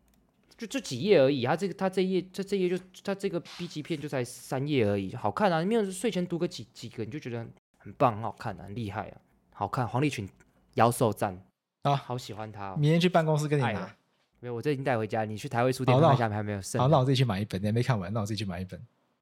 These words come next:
Speaker 2: 所以我们
Speaker 1: 对。
Speaker 2: 今天在节目上就默默的帮黄立群业配，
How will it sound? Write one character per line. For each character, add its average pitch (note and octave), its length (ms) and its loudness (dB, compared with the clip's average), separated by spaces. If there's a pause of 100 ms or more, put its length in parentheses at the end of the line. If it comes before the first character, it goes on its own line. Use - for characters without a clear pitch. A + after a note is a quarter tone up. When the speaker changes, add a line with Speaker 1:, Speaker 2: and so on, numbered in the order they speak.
(180)
Speaker 2:
所 D#3 80 0
以 - 20 4
我 C#3 40 4
们 C3 100 6
Speaker 1:
对。 - 20 -2
Speaker 2:
今 D#3 80 4
天 D#3+ 80 6
在 E3+ 80 6
节 D3+ 140 2
目 D#3 120 4
上 D3+ 220 4
就 C#3+ 240 4 (340)
默 D#3 200 4
默 C#3+ 160 4
的 C3+ 140 2
帮 C3+ 400 0
黄 B2 260 0
立 D3+ 140 6
群 G2+ 260 -2
业 A#2 160 2
配， G2 280 -4